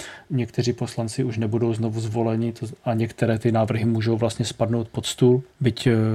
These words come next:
v E U to tak jako úplně není, že prostě s novým parlamentem, že by všechno, všechno padalo pod stůl, ono se jako rozhodne,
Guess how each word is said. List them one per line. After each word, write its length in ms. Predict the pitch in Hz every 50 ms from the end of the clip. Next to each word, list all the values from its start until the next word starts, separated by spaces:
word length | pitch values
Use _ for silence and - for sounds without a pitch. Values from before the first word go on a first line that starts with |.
| 110
v 180 | 104 - - - -
E 140 | 139 120 123
U 140 | - 113
to 120 | 110 - -
tak 140 | - - 110
jako 220 | 113 107 - -
úplně 240 | 120 110 - 120 117
není, 300 | 110 107 107 107 113 113
že 120 | 107 113 110
prostě 340 | - 120 110 - - 117
s 60 | 107 107
novým 360 | 110 107 104 110 110 107 101
parlamentem, 600 | 104 107 107 107 107 107 107 104 107 110 110 104
že 120 | 104 113
by 60 | 110
všechno, 240 | 104 - 117 117 131 -
všechno 320 | - - 135 - - 123
padalo 300 | 110 - 117 113 113 113
pod 140 | 113 - 117
stůl, 260 | - - - 123 113
ono 120 | 117 110 110
se 140 | - - 113
jako 180 | 107 - 113
rozhodne, 460 | 107 107 107 - 123 123 101 113 -